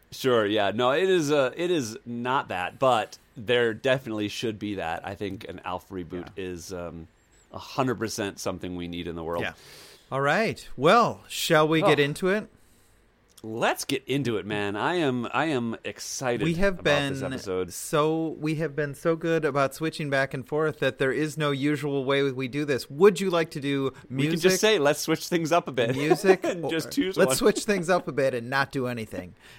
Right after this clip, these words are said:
Speaker 2: Uh, <laughs> no. Uh, would you like to do the movie, The Revenant, or the album?
Speaker 1: Well, I would like to do the album first because I feel like, once again, I have less, less to say about it,
Speaker 2: Uh-huh.
Speaker 1: and I'm very curious about what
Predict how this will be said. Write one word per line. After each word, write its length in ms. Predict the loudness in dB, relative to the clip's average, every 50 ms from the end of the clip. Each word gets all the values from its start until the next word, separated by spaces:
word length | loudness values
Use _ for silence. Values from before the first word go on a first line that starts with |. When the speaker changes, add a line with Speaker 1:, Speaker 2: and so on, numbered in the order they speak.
| -16 -4 0
Speaker 2:
Uh, 360 | 2 4 4 6 4 4 2 0 -4 -10 -10 -10 -10 -12 -18 -18
<laughs> 420 | -20 -20 -20 _ _ _ -18 -10
no. 360 | -6 -6 -4 -4 -6 -8 -8 -4
Uh, 280 | 0 2 2 2 2 0
would 240 | -2 -4 -4 -4 -4
you 60 | -2 0
like 200 | 0 0 0 -2
to 100 | -4 -6
do 340 | -2 -2 0 0 -2 -2 -4 -8 -14 -8 -4
the 100 | -2 0
movie, 460 | 2 2 2 2 2 0 -2 -2 -2
The 100 | -2 -2
Revenant, 600 | -2 -2 -2 -2 -4 -4 -6 -6 -8 -10 -12 -18 _ _ _ _ _ _ -8
or 260 | -6 -2 -2 -2 -2
the 140 | -2 -4 -6
album? 260 | -6 -8 -10 -14 -20 _ _ _ _ _
Speaker 1:
Well, 180 | -2 -2 -2 0
I 240 | 2 4 4 6 6
would 180 | 4 4 2 2
like 200 | 2 0 0 0
to 60 | -2
do 100 | -4 -2
the 160 | -2 -2 -2 0
album 320 | -2 -2 0 -2 -4 -4
first 260 | -2 -4 -4 -4 -4
because 280 | -8 -8 -6 -4 -2 -2
I 80 | -2
feel 280 | -4 -4 -4 -2 0 0
like, 300 | 0 0 -2 -2 -6 -10
once 360 | -10 -2 0 0 0 0 -2 -6
again, 280 | -4 -4 -4 -4 -4
I 100 | -4 -4
have 220 | -2 -2 -4 -4 -2
less, 540 | -2 -2 -2 -2 -4 -10 -14 -14 -14 -16 -18 _ _ -14
less 280 | -4 -2 -2 -2 -2 -4
to 100 | -10 -10
say 240 | -8 -6 -4 -4
about 280 | -2 0 0 0 0 0
it, 100 | 0 -2
Speaker 2:
Uh-huh. 160 | -2 -4 -6 -8 _ _ _
Speaker 1:
and 180 | -6 -4 -2 0
I'm 260 | 0 0 0 -2 -2
very 300 | -2 0 2 2 2 0
curious 440 | -2 -4 -4 -2 0 0 0 -2 -4
about 360 | -8 -8 -6 -4 -4 -4 -2
what 180 | -2 -2 -2